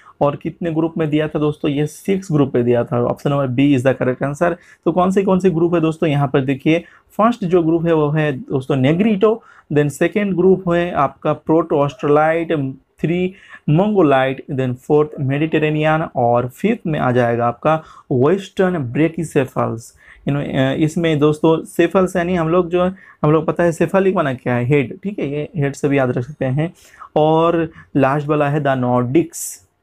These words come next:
ओके, ये सिक्स ग्रुप की इन्होंने क्लासिफिकेशन दिया था नाइनटीन थर्टी सेवन पे। नेक्स्ट क्वेश्चन, क्वेश्चन नंबर थर्टी सिक्स। दोस्तों, यहाँ पर मिला है दो लिस्ट, हम लोग को मैच करना होगा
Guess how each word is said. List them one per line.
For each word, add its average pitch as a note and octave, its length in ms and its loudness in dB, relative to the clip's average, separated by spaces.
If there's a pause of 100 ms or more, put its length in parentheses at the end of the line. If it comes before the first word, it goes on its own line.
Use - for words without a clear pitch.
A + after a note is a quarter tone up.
(240)
ओके, F3 180 -2
ये F3 180 0
सिक्स F#3 400 -2
ग्रुप E3 340 2
की D#3 240 4
इन्होंने C#3+ 440 -2
क्लासिफिकेशन C3 600 -2
दिया B2+ 160 2
था F#3 260 -2 (340)
नाइनटीन F3 720 -4
थर्टी C#3+ 280 -4
सेवन C3 320 -2
पे। B2+ 360 -12 (1400)
नेक्स्ट E3+ 300 4
क्वेश्चन, F#3+ 500 0
क्वेश्चन E3 220 -2
नंबर C#3 220 0
थर्टी C3 180 -2
सिक्स। F#3 400 0 (240)
दोस्तों, D#3+ 260 4
यहाँ D#3+ 200 0
पर D#3+ 120 0
मिला D3 240 2
है D3 140 2
दो B2+ 220 2
लिस्ट, E3+ 460 0 (140)
हम C3+ 160 0
लोग C#3 120 0
को C#3 60 -2
मैच C3 260 0
करना D3+ 240 -2
होगा E3 440 0